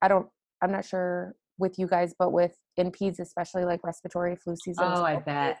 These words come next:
Speaker 2: Yeah, we're
Speaker 1: Oh my
Speaker 2: getting
Speaker 1: gosh, so busy.
Speaker 2: It's just started to get, like, we s-, just started getting the flu and stuff and coming through
Speaker 1: Mm-hmm.
Speaker 2: the E R. Yeah.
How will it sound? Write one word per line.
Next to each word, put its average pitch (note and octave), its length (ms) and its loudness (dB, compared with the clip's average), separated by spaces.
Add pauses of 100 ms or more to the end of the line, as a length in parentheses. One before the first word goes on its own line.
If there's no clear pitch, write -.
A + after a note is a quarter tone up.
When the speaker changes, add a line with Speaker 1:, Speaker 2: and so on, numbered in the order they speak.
Speaker 2:
Yeah, D3 360 2
we're D#3+ 220 0
Speaker 1:
Oh F#3+ 40 -4
my F#3 60 0
Speaker 2:
getting E3+ 160 -4
Speaker 1:
gosh, E3 240 -2
so - 240 -4
busy. F3 440 -4 (320)
Speaker 2:
It's F#3+ 280 -4
just G3 240 -8
started D#3 600 2
to D#3+ 100 -6
get, C#3 260 -2
like, C3 260 -2
we C#3 140 -10
s-, - 160 -14
just C#3+ 200 -14
started B2+ 320 -6
getting C3 320 -6
the C3 80 -6
flu B2+ 520 -4
and B2 140 -8
stuff B2+ 300 -8
and C3 220 -10 (120)
coming F#3+ 280 -2
through F3+ 100 -8
Speaker 1:
Mm-hmm. F3 60 -8
Speaker 2:
the D3+ 200 -8
E B2+ 60 -6
R. B2 200 -4
Yeah. A#2+ 220 -8